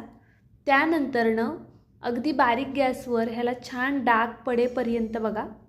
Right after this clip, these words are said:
अशा पद्धतीने भाजून घ्यायचेत. आपल्याला शेंगदायला, शेंगदाणे भाजायलाच कमीत कमी पाच मिनटं तरी लागणार आरामात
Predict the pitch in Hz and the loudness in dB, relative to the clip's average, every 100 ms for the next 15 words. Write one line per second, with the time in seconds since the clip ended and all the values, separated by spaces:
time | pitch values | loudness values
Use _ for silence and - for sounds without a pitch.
0 | _ - 220 233 226 214 202 214 220 269 | _ -8 -4 -4 -2 -2 -2 -2 -2 0
1 | 285 247 208 202 226 - 180 - - - | 0 0 -4 -2 -2 -4 -8 -12 -20 -20
2 | - _ - 214 226 247 277 277 254 240 | -20 _ -8 -4 2 2 2 0 -2 0
3 | 240 254 262 - 277 247 240 247 254 254 | 2 2 -2 -4 -2 0 0 0 -2 -2
4 | 226 247 247 226 226 220 - _ 285 262 | 0 2 2 2 0 -8 -16 _ -2 0
5 | 302 - 285 240 247 262 226 226 233 220 | -2 0 0 0 0 2 2 0 -2 0
6 | 226 233 226 233 208 208 208 196 196 190 | 0 -2 0 0 0 -4 -2 -2 -2 -4